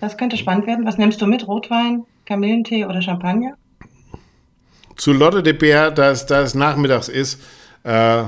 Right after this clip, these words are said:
Speaker 2: natürlich Champagner.
Speaker 1: Und ein kleines Likörchen. Hm?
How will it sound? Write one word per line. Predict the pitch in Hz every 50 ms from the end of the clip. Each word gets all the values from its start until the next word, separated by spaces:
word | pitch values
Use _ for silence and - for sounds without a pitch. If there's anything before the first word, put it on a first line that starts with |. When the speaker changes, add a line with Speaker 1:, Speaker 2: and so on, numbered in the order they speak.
| 95 - - _ -
Speaker 2:
natürlich | 117 110 110 - 120 120 110
Champagner. | - 110 98 104 104 117 113 98 76 - - _ - - - - - - - - - - - - -
Speaker 1:
Und | 202 196 -
ein | 180 175
kleines | - 170 160 156 147 -
Likörchen. | 170 - - 160 151 147 143 - 139 147 147 - _ _ _ _ _ _ _
Hm? | - 202 285 349